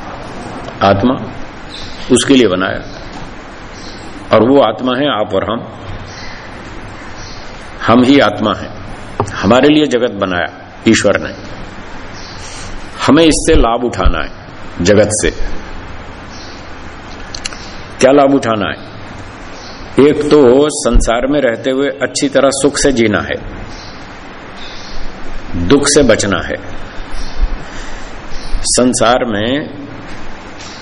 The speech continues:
केवल सुख मिलता है, केवल दुख मिलता है या दोनों? दोनों मिलते हैं। तो संसार में जो व्यक्ति जन्म लेता है, शरीर धारण करता है,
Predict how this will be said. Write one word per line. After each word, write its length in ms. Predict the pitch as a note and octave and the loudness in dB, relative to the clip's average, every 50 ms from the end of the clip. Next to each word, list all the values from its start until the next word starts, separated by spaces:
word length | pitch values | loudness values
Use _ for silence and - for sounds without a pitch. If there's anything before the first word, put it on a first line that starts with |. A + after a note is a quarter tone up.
| - - - - | -16 -16 -8 2
केवल 300 | - A#2 A#2+ B2+ C#3+ C#3+ | 4 6 6 6 6 4
सुख 260 | C#3 - - C#3+ C3+ C3 | 4 4 2 2 4 4
मिलता 340 | C3 C3 C3 B2+ - C3+ C3 C3 | 4 4 4 4 4 4 4 4
है, 140 | C3 C#3 C#3 D#3+ E3 - - - - - - - - - | 2 0 -2 -2 -4 -8 -10 -14 -14 -14 -12 -10 -2 4
केवल 260 | A2+ A#2 B2 C3+ C#3 | 4 6 8 8 6
दुख 240 | B2+ A#2+ C3+ C3 - | 6 4 2 2 4
मिलता 320 | C3 C3 B2+ B2 - B2+ B2 B2 | 2 2 2 2 0 2 2 2
है 140 | A#2 B2 B2+ C3+ | 2 2 0 0
या 140 | C#3+ D3 D3 | 0 0 -2
दोनों? 320 | C3 A#2 B2 A#2+ A#2+ A#2+ - - - - - - - - - - - - - - - - - - - - - - B3 - - - - - - - D#3+ D#3+ - - - - | 0 0 0 0 0 0 -4 -4 -8 -12 -14 -14 -14 -12 -12 -12 -12 -12 -14 -14 -14 -14 -12 -12 -12 -10 -10 -8 -6 -6 -6 -6 -6 -8 -8 -8 -8 -8 -8 -6 -2 4
दोनों 220 | - - A#2 A2+ G#2 | 6 6 6 8 6
मिलते 300 | - F2 E2 - - - | 4 2 2 -4 -8 -10
हैं। 220 | - - - - - - - - - - - - - - - - - - - - - - - - - - - - - - - - - - - - - - - - - - - - - - - - - | -8 -8 -10 -10 -10 -12 -12 -12 -14 -14 -14 -14 -14 -14 -14 -14 -14 -16 -16 -16 -16 -16 -16 -16 -14 -14 -14 -14 -14 -14 -12 -12 -12 -12 -12 -12 -10 -12 -12 -12 -14 -14 -14 -14 -14 -16 -12 -2 2
तो 80 | - - | 4 4
संसार 500 | - - - - A2+ - A#2+ A#2 A#2+ B2 | 6 6 6 6 6 6 6 4 4 4
में 300 | B2+ C#3+ D3+ D#3+ D#3+ C3 | 2 0 0 0 -2 0
जो 140 | A2+ B2+ C3+ | 2 2 4
व्यक्ति 320 | C3+ B2+ A#2+ - - C#3 C3+ B2+ | 4 2 0 0 -2 -2 -2 2
जन्म 280 | A#2 A#2+ A#2+ C3 C3+ | 2 4 4 4 4
लेता 300 | B2+ A#2 G#2+ - - A2 F#2 | 4 2 2 2 2 0 0
है, 200 | F2+ G#2 A#2 B2+ | 2 0 0 0
शरीर 340 | B2+ - - C3 A#2+ C3 C#3 | -2 0 0 0 0 0 -2
धारण 300 | A#2+ G#2 A2+ A2+ B2 B2 | 0 0 2 2 2 0
करता 340 | - - G#2+ F#2+ F#2+ G2+ F#2+ F2 | 0 -2 -2 0 0 0 0 2
है, 160 | F2 G#2 A#2 | 2 2 0